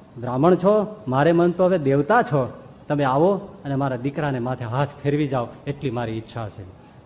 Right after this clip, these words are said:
વૈદ કે, "હું આવીશ, તમારું કામ થઈ ગયું, મારે કેટલાય દર્દીઓ હોય, બધી પ્રવૃત્તિ હોય, મારે સત્સંગનું વધારે મને રસ હોય, એમાંથી નવરો પડું, ભજન ક્રિયા કરવી, આ તે બધું, હું આવીશ, હવે તમારે કામ થઈ ગયું પછી શું છે?" તો કે, "ના, ના, તમે એકવાર મારા કુંવરને હાથ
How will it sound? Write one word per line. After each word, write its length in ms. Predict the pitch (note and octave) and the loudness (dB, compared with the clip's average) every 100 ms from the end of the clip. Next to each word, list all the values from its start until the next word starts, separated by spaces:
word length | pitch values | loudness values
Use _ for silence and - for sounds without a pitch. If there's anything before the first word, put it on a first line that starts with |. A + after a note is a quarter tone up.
| F#3 | 2
વૈદ 160 | B3 | 2
કે, 140 | A#3+ A3 | 4 2
"હું 140 | G#3 | 4
આવીશ, 160 | G3+ G#3+ | 4 4
તમારું 340 | G#3 G#3+ G#3+ | 2 2 2
કામ 180 | G3 G#3 | 2 0
થઈ 180 | D#3 G3+ | 2 0
ગયું, 220 | G#3 A3 A3 - | 2 0 0 -4
મારે 260 | D#3 F3 G3 | 2 4 4
કેટલાય 340 | G3+ F#3 G3 | -2 0 0
દર્દીઓ 420 | E3+ F#3+ F#3+ G3+ | 2 2 4 4
હોય, 240 | F#3+ G3+ G3 - - | 6 6 2 -6 -6
બધી 180 | G#3+ G#3 | 0 0
પ્રવૃત્તિ 440 | G3 F3+ F#3+ - | 2 0 0 0
હોય, 260 | F3+ F3+ E3+ F3 - | 2 2 0 -4 -4
મારે 160 | F#3+ F#3 | -2 0
સત્સંગનું 540 | - F3 F#3+ F3+ E3+ | -4 -6 -2 0 2
વધારે 280 | D#3 E3+ E3 | 4 4 4
મને 240 | E3 D#3 | 2 2
રસ 240 | C#3+ D#3+ - | 2 0 0
હોય, 220 | E3+ D#3 - - | 0 0 -6 -4
એમાંથી 240 | F3+ D#3+ | -2 0
નવરો 420 | C3+ C3+ E3+ F3+ | 2 2 4 2
પડું, 360 | C3+ D3 E3+ C#3+ | 2 2 2 2
ભજન 260 | C#3 E3 D#3 | 0 0 -2
ક્રિયા 320 | D#3 D#3+ D3+ | -2 -2 -2
કરવી, 300 | - D3+ D3+ | -2 -2 0
આ 180 | C#3 C#3+ | -2 -4
તે 220 | D3+ C#3 | -4 -4
બધું, 320 | B2+ C#3 D3 D3 - - | -2 0 0 -2 -18 -12
હું 220 | A#3 A3+ | -12 -4
આવીશ, 400 | B3+ C4 E3+ - | 0 2 2 2
હવે 120 | D#3 | 0
તમારે 340 | D3+ G3 G#3+ A3 | 2 2 2 2
કામ 240 | A3 A#3 | 2 2
થઈ 180 | F3+ A#3+ | 2 2
ગયું 140 | A#3 | 2
પછી 200 | A#3+ B3 | 0 0
શું 200 | - D4 | 4 4
છે?" 400 | D#3+ D3 - - - - - - - - | 4 0 0 -14 -20 -20 -20 -20 -14 2
તો 100 | F#3+ | 4
કે, 120 | G3 | 6
"ના, 160 | F3 | 4
ના, 100 | D#3+ | 2
તમે 200 | D3 D3 | 0 0
એકવાર 320 | D3 E3+ D#3 C3 | 0 0 0 -2
મારા 200 | C3+ A#2 | -4 -6
કુંવરને 480 | - D#3 C#3 A#2+ - - - | -2 0 0 -2 -6 -16 -10
હાથ 280 | B2 E3+ F#3+ | 0 0 0